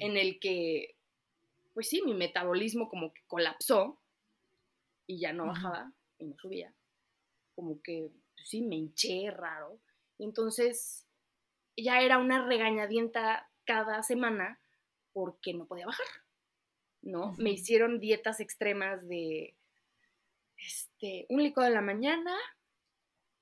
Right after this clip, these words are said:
Speaker 1: comes a tu colación de mediodía, comes bien a las tres de la tarde, tu pollito, tus verduras, etcétera, y tu última comida es a las seis de la tarde, un licuado. Y no vuelves a comer hasta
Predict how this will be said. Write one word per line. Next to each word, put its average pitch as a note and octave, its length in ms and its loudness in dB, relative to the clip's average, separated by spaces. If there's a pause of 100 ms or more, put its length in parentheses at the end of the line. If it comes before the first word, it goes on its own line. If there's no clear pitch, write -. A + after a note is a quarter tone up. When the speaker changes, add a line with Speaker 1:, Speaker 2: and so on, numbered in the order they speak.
(340)
Speaker 1:
comes A3+ 460 2
a - 140 -14
tu F3+ 420 -4 (280)
colación G#3 560 2
de F#3+ 100 0
mediodía, F#3 640 0 (160)
comes G3+ 440 -2
bien G3 320 2
a E3 60 -4
las - 280 -8
tres F#3 300 0
de D#3+ 80 -6
la D3+ 180 -8
tarde, C4+ 380 0
tu F3+ 160 -14
pollito, E3 500 -14
tus D3 240 -12
verduras, E3 600 -10
etcétera, G3+ 580 -8 (460)
y G#3+ 160 -8
tu A#3+ 140 2
última B3+ 480 2
comida G#3 440 2
es G3+ 240 -4
a G#3 60 0
las D#3+ 340 -2
seis F3 320 -4
de G3+ 80 -4
la F#3 180 -2
tarde, F3+ 400 -6
un F#3+ 180 0
licuado. - 300 -6 (640)
Y G#3 100 -6
no G#3 140 2
vuelves F#3 280 2
a E3+ 100 -10
comer F3+ 280 -8
hasta - 360 -18